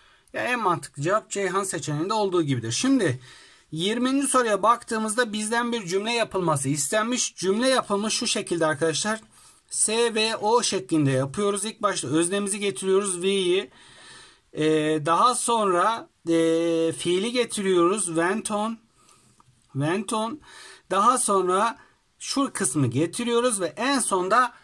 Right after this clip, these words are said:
e, zaman zarfını koyuyoruz ve doğru, bundan dolayı doğru cevabımız ilk başta üç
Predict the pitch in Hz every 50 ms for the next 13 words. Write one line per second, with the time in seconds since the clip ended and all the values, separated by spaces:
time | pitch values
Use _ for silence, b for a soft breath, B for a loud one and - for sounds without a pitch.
0 | B B B B B B B B B - 156 160 160 151 143 175 190 220 262 269
1 | 262 240 202 190 175 170 156 - - 147 139 135 135 - - - 190 202 233 240
2 | 240 226 214 208 233 240 220 - 214 220 214 190 202 226 233 233 220 208 196 190
3 | 214 220 233 240 254 247 233 196 185 170 160 151 151 143 135 156 185 208 214 226
4 | 196 208 202 180 165 156 147 156 151 151 196 214 - - 202 185 175 151 - -
5 | - - - 190 208 226 247 247 - - - - -